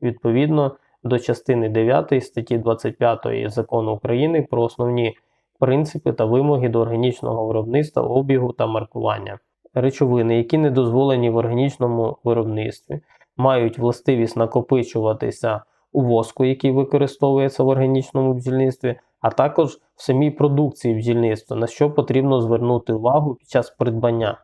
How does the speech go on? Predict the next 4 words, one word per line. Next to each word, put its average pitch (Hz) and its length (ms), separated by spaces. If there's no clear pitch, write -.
Перевіряти, 120 840
чи - 440
діюча 123 480
речовина 120 680